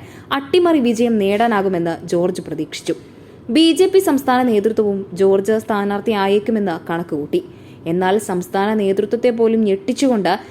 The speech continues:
കോൺഗ്രസ് വിട്ടെത്തിയ അനിൽ ആന്റണിയെ ബി ജെ പി ദേശീയ നേതൃത്വം പത്തനംതിട്ടയിൽ സ്ഥാനാർത്ഥിയാക്കി.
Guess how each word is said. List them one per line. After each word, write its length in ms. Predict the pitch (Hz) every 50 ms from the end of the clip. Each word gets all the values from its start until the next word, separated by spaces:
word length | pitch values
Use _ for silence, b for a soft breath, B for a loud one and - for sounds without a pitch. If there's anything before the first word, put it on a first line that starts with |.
| B B B
കോൺഗ്രസ് 500 | - 262 262 262 262 269 277 311 311 -
വിട്ടെത്തിയ 500 | 294 277 277 269 254 - 247 247 233 - - -
അനിൽ 300 | 190 196 214 233 247 247
ആന്റണിയെ 400 | 220 208 208 202 196 196 190 190 - -
ബി 280 | 175 185 190 202 190 196 233
ജെ 60 | 226
പി 160 | - - 214
ദേശീയ 480 | 185 185 196 202 220 220 - - 269 254
നേതൃത്വം 580 | 233 196 190 196 202 220 - 180 151 180 196 - - -
പത്തനംതിട്ടയിൽ 600 | 185 180 - 226 226 240 233 202 - 156 156 175
സ്ഥാനാർത്ഥിയാക്കി. 880 | 185 - - 214 196 208 214 220 226 220 - 160 113 131 - - 151